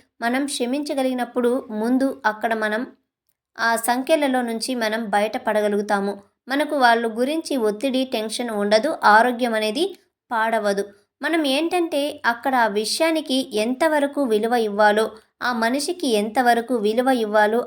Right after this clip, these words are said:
అంతవరకు మాత్రమే మనం కూడా ఉండగలుగుతాం. కాబట్టి అలాంటి గొప్ప విషయాలు అంటే కరుణాగుణం యొక్క మహాత్మ్యం ఏంటనేది మీకు ఇప్పుడు తెలుస్తుంది.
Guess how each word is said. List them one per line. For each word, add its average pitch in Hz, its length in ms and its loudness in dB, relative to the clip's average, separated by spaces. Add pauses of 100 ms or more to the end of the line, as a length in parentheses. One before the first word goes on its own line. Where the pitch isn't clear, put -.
(120)
అంతవరకు 240 720 0
మాత్రమే 214 560 0 (520)
మనం 262 320 0
కూడా 254 300 2 (160)
ఉండగలుగుతాం. 208 680 2 (500)
కాబట్టి 285 440 2 (180)
అలాంటి 330 480 4
గొప్ప 277 300 2
విషయాలు 240 520 2
అంటే 233 360 4 (480)
కరుణాగుణం 277 800 0
యొక్క 233 320 -4 (400)
మహాత్మ్యం 277 640 -2 (120)
ఏంటనేది 220 640 0 (400)
మీకు 311 220 -2
ఇప్పుడు 254 360 0
తెలుస్తుంది. 208 640 -2